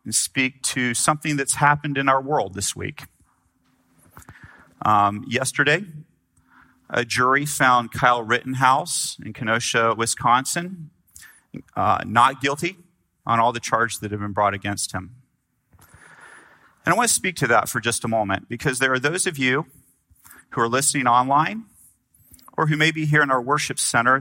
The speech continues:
that say justice was served. This was a just outcome. But I also want to point out that for many in this room,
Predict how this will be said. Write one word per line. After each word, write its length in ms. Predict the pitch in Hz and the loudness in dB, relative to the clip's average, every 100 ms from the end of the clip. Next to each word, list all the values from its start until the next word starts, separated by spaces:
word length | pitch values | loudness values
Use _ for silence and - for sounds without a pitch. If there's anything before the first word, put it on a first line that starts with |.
| 131 | 0
that 140 | - | -4
say 420 | - 135 127 127 131 104 | 0 2 2 0 -8 -4
justice 680 | - 147 - 165 - - - _ _ _ - | 0 0 -2 -4 -4 -6 -12 _ _ _ -6
was 140 | 151 156 | -2 0
served. 460 | 240 180 101 - _ _ _ _ _ _ _ _ _ - | 2 0 -4 -16 _ _ _ _ _ _ _ _ _ -6
This 180 | 131 - | -2 0
was 140 | 135 | 0
a 120 | 135 | -2
just 380 | 120 - 131 - | -4 -2 0 2
outcome. 580 | 117 113 - 107 85 - _ _ _ _ _ _ _ _ _ - _ - - - - - - _ _ _ _ _ _ - | 2 2 0 -8 -8 -10 _ _ _ _ _ _ _ _ _ -20 _ -20 -20 -20 -20 -20 -20 _ _ _ _ _ _ 0
But 100 | 151 | 4
I 60 | |
also 320 | 165 254 - 196 | 6 4 2 0
want 220 | 165 151 | 0 -2
to 80 | 151 | -6
point 340 | - 143 135 | -2 0 4
out 240 | 131 131 | 4 4
that 160 | 127 - | -2 -6
for 160 | - 120 | -4 0
many 240 | 143 220 | 0 0
in 140 | 135 | -2
this 240 | 110 - 117 | 0 -2 0
room, 320 | 113 156 | 0 -2